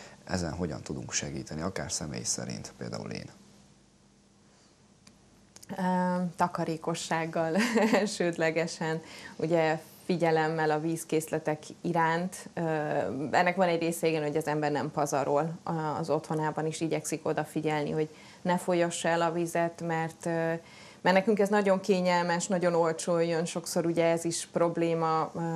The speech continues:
Speaker 2: most egy kicsit más témában, de az élelmiszerpazarlásnál is, amikor nagyon, ö, jó áron van valami, ö, ö, akkor az ember könnyebben, mm, pazarolja. Más, ö, részből meg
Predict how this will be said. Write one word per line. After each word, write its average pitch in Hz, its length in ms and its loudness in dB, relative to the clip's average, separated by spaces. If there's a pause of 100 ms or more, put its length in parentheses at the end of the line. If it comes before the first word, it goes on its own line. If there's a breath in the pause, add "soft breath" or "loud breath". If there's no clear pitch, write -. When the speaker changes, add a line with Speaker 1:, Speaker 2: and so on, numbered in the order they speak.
(160)
Speaker 2:
most 160 220 -4
egy 160 120 -2
kicsit 185 320 0
más 175 220 2
témában, 160 380 -2
de 160 60 0
az 165 100 -2
élelmiszerpazarlásnál 160 1160 0
is, 160 100 -6
amikor 165 220 -2
nagyon, 170 320 2 (500 loud breath)
ö, 170 300 2 (760)
jó 196 280 6
áron 175 320 4
van 175 200 0
valami, 170 640 2
ö, 165 280 2 (120)
ö, 165 240 0
akkor 160 400 0 (140)
az 165 120 -4
ember 156 300 0 (240)
könnyebben, 156 760 0 (240)
mm, 165 100 -2 (140)
pazarolja. 180 840 2 (1080)
Más, 202 440 2
ö, 185 440 4
részből 185 440 0
meg 185 200 -2